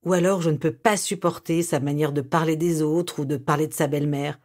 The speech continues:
Les petits détails de la vie quotidienne en sont le signe.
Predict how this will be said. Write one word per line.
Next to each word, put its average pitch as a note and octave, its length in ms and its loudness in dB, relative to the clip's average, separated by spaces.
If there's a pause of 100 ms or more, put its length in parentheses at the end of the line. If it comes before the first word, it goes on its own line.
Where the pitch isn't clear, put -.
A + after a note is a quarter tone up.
(540)
Les D#3 160 0
petits B3 340 -4
détails F#3 440 0
de D#3+ 100 0
la D3 160 2
vie E3+ 220 -6
quotidienne E3+ 580 2
en D3+ 80 2
sont D3+ 220 -2
le C#3+ 100 0
signe. D3 500 -6